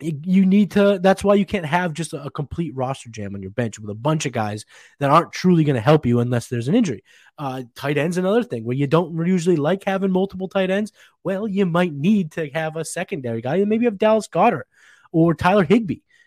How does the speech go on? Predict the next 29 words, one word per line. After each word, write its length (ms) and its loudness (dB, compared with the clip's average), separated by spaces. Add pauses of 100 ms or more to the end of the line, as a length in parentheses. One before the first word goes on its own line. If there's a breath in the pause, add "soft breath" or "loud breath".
They're 200 6
out 200 2
this 200 -4
week. 180 2
They're 160 4
on 200 6
bye. 260 4
You 260 2
need 320 0
to 80 -12
get 260 -6
these, 280 -10 (280 soft breath)
uh, 140 -6
backups. 460 -4
You 100 -2
need 120 2
to 20 -2
get 120 2
a 60 4
Foster 320 -4
Moreau 400 -12
or 160 -2
Noah 200 0
Fant 280 -12
to 80 -20
play 200 -6
this 180 -14
week. 180 -12
So, 300 -8